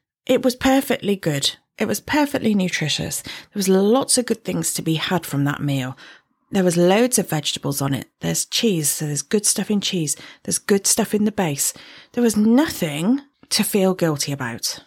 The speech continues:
Absolutely nothing. But these influencers and these people who share these meal plans and things make you feel like you shouldn't eat that type of food. They make you feel like there are healthier or better alternatives.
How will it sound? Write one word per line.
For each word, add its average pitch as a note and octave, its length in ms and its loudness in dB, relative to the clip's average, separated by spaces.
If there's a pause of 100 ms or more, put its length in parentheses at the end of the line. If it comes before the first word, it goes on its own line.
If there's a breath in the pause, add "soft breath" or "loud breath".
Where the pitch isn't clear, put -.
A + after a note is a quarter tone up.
(640)
Absolutely D#3+ 920 2
nothing. D3 520 -4 (400 loud breath)
But G#3+ 140 4
these F#3+ 240 2
influencers A#3+ 800 2
and D#3+ 100 2
these D#3+ 140 0
people B3 300 0
who G#3+ 80 2
share G3 400 0
these F#3 220 -2
meal A3+ 260 4
plans E3+ 320 -4
and D#3+ 120 -2
things D3 300 -4 (300 loud breath)
make C#4+ 320 2
you D4 80 -2
feel D4+ 380 2
like C3+ 420 -2
you A#3+ 80 -2
shouldn't A#3+ 560 2
eat C4 360 2
that D3+ 180 -4 (140)
type D3+ 300 -2
of C#3 80 -6
food. G#2+ 440 -6 (400 loud breath)
They G3+ 100 2
make B3 280 2
you C4 60 2
feel B3 440 2
like D#3 480 -2 (260 soft breath)
there D#3+ 180 4
are C#3 260 2 (360 soft breath)
healthier D3+ 840 0
or D#3+ 220 -8 (160)
better C#3+ 440 0
alternatives. G3+ 1000 0